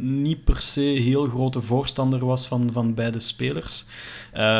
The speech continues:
maar nu moeten zij het absoluut tonen onder de nieuwe, de nieuwe coach. En, en het wordt cruciaal, want als je acht miljoen neertelt,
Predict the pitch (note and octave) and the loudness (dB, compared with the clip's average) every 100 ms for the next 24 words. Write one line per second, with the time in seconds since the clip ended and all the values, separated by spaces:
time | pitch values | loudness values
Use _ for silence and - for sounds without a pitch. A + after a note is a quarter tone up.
0 | A2 A#2 B2 E3 D3 B2+ A#2+ C3+ C3 C3 | 4 6 6 4 2 0 0 0 -2 0
1 | A#2 B2+ C#3+ D3 C3+ B2 A#2 A#2+ A#2+ B2 | 0 -2 -2 0 0 0 2 4 6 4
2 | A#2 A2+ A2 A2+ A#2+ A2 D3 C#3+ - - | 4 2 2 4 4 2 -2 -2 -2 -2
3 | - A#2 A#2+ A2+ A2+ B2 A2+ - A2+ C3 | -2 -2 -2 -4 -4 -6 -8 -6 -4 -2
4 | C#3+ C3 B2+ - - C#3 C3 C#3 B2+ B2 | 0 0 -2 -2 -4 -4 -4 0 2 4
5 | A#2+ C#3 - D3+ D3 | 2 0 -4 -6 -6